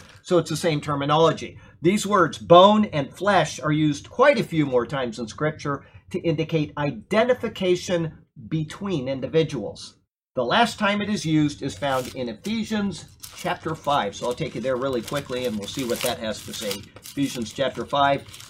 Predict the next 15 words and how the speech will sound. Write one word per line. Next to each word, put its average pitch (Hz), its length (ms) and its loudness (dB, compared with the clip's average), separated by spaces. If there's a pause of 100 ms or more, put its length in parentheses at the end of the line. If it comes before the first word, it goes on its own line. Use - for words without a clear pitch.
and 127 220 -4
verse 131 300 -4
thirty. 143 1040 2 (840)
It 139 160 -8
says 135 400 2
there, 147 520 2 (240)
"For 196 420 8
we 190 220 0
are 180 120 8
members 180 460 2
of 156 120 0
his 165 200 2
body, 151 540 2
of 135 160 -4
his 143 360 -4